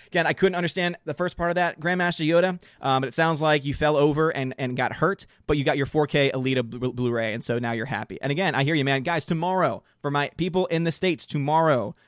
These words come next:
Alita Battle Angel goes officially live, four K, Blu-ray, D V D, Steelbook edition, if they are even still available. So tomorrow I'm picking up my copy. I'll be vlogging that. I'll also be vlogging my jo-, <laughs> my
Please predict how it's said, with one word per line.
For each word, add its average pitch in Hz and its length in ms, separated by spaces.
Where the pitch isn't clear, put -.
Alita 143 320
Battle 151 260
Angel 147 300
goes 127 200
officially 160 560
live, 139 460
four 147 320
K, 143 420
Blu-ray, 147 560
D 131 240
V 185 160
D, 147 280
Steelbook 170 580
edition, 135 440
if 202 280
they 196 100
are 185 240
even 160 260
still 147 240
available. 131 560
So 127 120
tomorrow 139 340
I'm 139 80
picking 135 260
up 113 80
my 170 220
copy. 170 480
I'll 131 160
be 139 180
vlogging 135 500
that. 131 180
I'll - 80
also 151 260
be 147 140
vlogging 139 400
my 127 240
jo-, 123 260
<laughs> - 200
my 135 200